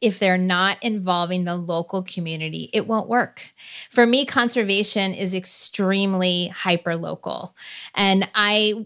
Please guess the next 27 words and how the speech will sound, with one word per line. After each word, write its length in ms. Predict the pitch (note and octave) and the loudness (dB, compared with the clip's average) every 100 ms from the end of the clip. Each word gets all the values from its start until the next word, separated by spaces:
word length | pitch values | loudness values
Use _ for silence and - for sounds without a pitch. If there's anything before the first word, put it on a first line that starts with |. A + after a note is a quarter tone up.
| - | -4
have 180 | G#3+ G3 | -2 2
worked 240 | G3 F#3 | 0 0
throughout 400 | G3+ - F#3+ F3 | -2 0 0 2
my 140 | G3 | 0
career, 760 | F#3+ - F#3 F#3+ F#3+ F#3 E3 E3 | -2 -4 -2 2 4 4 2 -2
both 320 | F#3+ F#3+ F#3 G3+ | 2 2 0 -4
living 520 | G3+ F#3+ G3 F#3+ - _ _ | -2 0 -2 -4 -10 _ _
in 160 | G#3+ G3 | 0 0
a 80 | F#3+ | 0
small 280 | G3+ F#3 | 0 -2
community 720 | F#3 F#3+ F#3 F#3 F#3 F#3 F3+ - | -2 -4 -2 0 0 0 0 -2
in 220 | F#3+ F3+ | -2 0
Namibia 840 | F3 F#3+ A#3+ B3 G#3+ G3 F#3 F#3+ F#3 | 2 4 4 4 2 2 0 -2 -4
to 480 | - G#3+ F#3+ F#3 F3+ | -2 0 2 0 0
my 200 | F#3 F#3 | 0 0
work 440 | F#3 F#3 F#3 - - _ | 2 0 -2 -12 -20 _
throughout 360 | - G3 A3 G#3+ | -2 2 2 2
my 120 | G3+ | -2
career 400 | G3+ G#3 F#3 F#3 | -2 -4 0 0
before 440 | F#3+ F3+ G3+ G3 | -2 -2 0 2
I 140 | F#3+ F3+ | 2 0
even 240 | F3+ F#3 | -2 -4
came 220 | F#3 A#3 | -2 -4
to 100 | A#3 | -2
the 40 | F#3 | -2
Nature 260 | E3+ F3 | -4 -6
Conservancy, 840 | F3 E3+ E3 E3 E3+ - E3 E3 | -8 -8 -6 -8 -8 -8 -8 -10